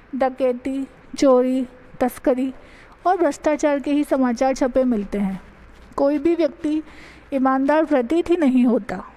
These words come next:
लेखक जीवन की महान मूल्यों के प्रति आस्था कम होने को बताते हैं। वो कहते हैं कि आजकल के माहौल में ईमानदारी, सच्चाई,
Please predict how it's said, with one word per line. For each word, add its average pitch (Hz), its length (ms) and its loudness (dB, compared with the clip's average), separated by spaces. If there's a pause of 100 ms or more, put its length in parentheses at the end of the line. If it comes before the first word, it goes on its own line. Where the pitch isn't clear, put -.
(3750)
लेखक 285 380 2
जीवन 294 420 0
की 427 140 0
महान 302 360 0
मूल्यों 294 380 0
के 311 120 -2
प्रति 285 420 0 (320)
आस्था 262 400 0
कम 294 260 0
होने 254 280 2
को 294 140 0
बताते 233 460 -2
हैं। 247 260 2 (520)
वो 359 140 0
कहते 262 380 -2
हैं 277 380 0 (200)
कि 330 100 -2
आजकल 302 480 0
के 403 180 0
माहौल 247 420 0
में 262 220 0
ईमानदारी, 240 720 0 (480)
सच्चाई, 269 640 0